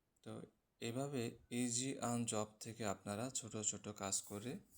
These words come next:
দৈনিক ভালো পরিমাণে আর্ন করতে পারেন। যেমন এখানে যদি আপনি,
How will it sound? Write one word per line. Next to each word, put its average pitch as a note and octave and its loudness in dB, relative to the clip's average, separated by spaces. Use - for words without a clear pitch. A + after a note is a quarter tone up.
দৈনিক G#2 0
ভালো G2+ 2
পরিমাণে G#2+ 0
আর্ন G#2 -2
করতে G2+ -6
পারেন। F#2 -2
যেমন A2 -2
এখানে A#2+ 0
যদি A#2+ -4
আপনি, G2+ -2